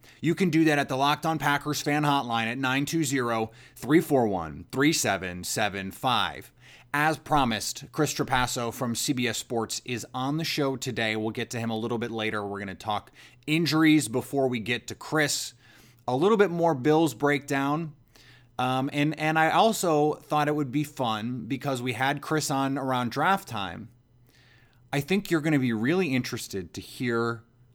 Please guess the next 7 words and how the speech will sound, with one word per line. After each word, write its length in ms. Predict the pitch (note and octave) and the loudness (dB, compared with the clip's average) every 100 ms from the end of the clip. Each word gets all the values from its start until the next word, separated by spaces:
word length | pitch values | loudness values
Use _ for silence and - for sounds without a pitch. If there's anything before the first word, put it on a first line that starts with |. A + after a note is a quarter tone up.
| _ | _
what 200 | G#2+ C3 | 0 2
he 260 | C3+ - C#3+ | 2 -2 -4
thought 600 | - - B2 G#2 F2+ - - _ _ _ _ _ - - - - | -4 -4 0 0 -2 -6 -16 _ _ _ _ _ -20 -20 -16 0
of 160 | A#2+ G2+ | 0 0
the 80 | A2 | -4
Packers 520 | - B2+ C3+ C3+ C3 | 0 0 0 -4 -6
cornerbacks 800 | - B2 A#2+ A#2 G#2 G2+ - | -6 -4 -2 0 0 0 -4